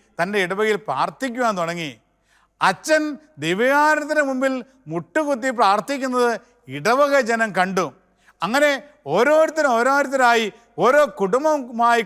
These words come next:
കുടുംബമായി അച്ഛനോട് ചേർന്ന് ആ ഇടവകയിൽ ജനങ്ങൾ ദേവാലയത്തിൽ വരുവാൻ തുടങ്ങി, പ്രാർത്ഥിക്കുവാൻ തുടങ്ങി. അങ്ങനെ ആ ഇടവക ജനം മുഴുവനും, ഓരോ കുടുംബവും ദിവ്യകാരുണ്യ ഈശോയുടെ സന്നിധിയിൽ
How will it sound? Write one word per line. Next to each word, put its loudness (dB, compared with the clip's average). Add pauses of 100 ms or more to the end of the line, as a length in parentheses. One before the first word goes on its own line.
കുടുംബമായി 0 (480)
അച്ഛനോട് 0 (120)
ചേർന്ന് 0 (480)
ആ 6 (140)
ഇടവകയിൽ -2 (400)
ജനങ്ങൾ -2 (120)
ദേവാലയത്തിൽ 0 (120)
വരുവാൻ 2
തുടങ്ങി, -2 (360)
പ്രാർത്ഥിക്കുവാൻ 0
തുടങ്ങി. -4 (420)
അങ്ങനെ 0 (460)
ആ 4 (280)
ഇടവക 2 (180)
ജനം 0 (100)
മുഴുവനും, 2 (380)
ഓരോ 2 (420)
കുടുംബവും 2 (420)
ദിവ്യകാരുണ്യ 0
ഈശോയുടെ 0
സന്നിധിയിൽ -2